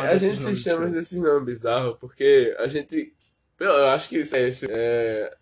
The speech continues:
Speaker 1: tem um, tem
Speaker 2: A
Speaker 1: um,
Speaker 2: página do
Speaker 1: tem uma página do
Speaker 2: Bad
Speaker 1: Bad
Speaker 2: Vibe.
Speaker 1: Me-, é, Bad
Speaker 2: No
Speaker 1: Memes
Speaker 2: Instagram,
Speaker 1: Instagram.
Speaker 2: que é Bad Vibes Memes, que o cara posta uns memes de, tipo, putaria. Não é, não é bem putaria, é tipo, é alcoólatra e gente que se acaba em bar,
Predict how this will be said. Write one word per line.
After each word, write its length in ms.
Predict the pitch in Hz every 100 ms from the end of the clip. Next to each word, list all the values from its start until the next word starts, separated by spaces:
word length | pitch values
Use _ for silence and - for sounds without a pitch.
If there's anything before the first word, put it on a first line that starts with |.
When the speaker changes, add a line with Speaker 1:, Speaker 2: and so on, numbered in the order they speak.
| -
Speaker 1:
tem 100 | 156
um, 540 | 180 190 165 127 104 - _ _ _ _ _ _ _ _
tem 240 | 139 147 160
Speaker 2:
A 40 |
Speaker 1:
um, 60 | 170
Speaker 2:
página 360 | 165 160 143
do 140 | 120 117
Speaker 1:
tem 80 | 165
uma 180 | 185 180
página 400 | 160 180 175 151
do 80 |
Speaker 2:
Bad 220 | 151 147 156
Speaker 1:
Bad 140 | 156
Speaker 2:
Vibe. 140 | 127 117
Speaker 1:
Me-, 160 | 139 139
é, 240 | 123 113
Bad 240 | 110 139 135
Speaker 2:
No 60 | 143
Speaker 1:
Memes 160 | 143
Speaker 2:
Instagram, 360 | 139 120 117 131
Speaker 1:
Instagram. 220 | 139 151
Speaker 2:
que 100 | -
é 200 | 143 139
Bad 260 | 123 139 143
Vibes 380 | 135 135 143 135
Memes, 300 | 120 127 -
que 80 | 135
o 40 |
cara 200 | - 127
posta 540 | - 120 - 127 104 - _ _ _
uns 160 | 131 127
memes 440 | 135 131 139 120 -
de, 460 | 120 123 117 101 - _
tipo, 280 | - 120 117 -
putaria. 540 | 135 147 131 117 143
Não 80 | 220
é, 140 | 151 170
não 60 |
é 80 | 151
bem 180 | 147 147
putaria, 400 | 156 151 151 127
é 40 |
tipo, 420 | 123 - 165 131 - _ _ _ _ _ -
é 140 | 135
alcoólatra 920 | 147 165 - 156 185 208 - 190 180
e 400 | 170 165 143 117
gente 320 | 117 143 139 -
que 300 | 147 127 113
se 140 | -
acaba 460 | 139 - 123 123 127
em 100 | 123
bar, 340 | 110 120 156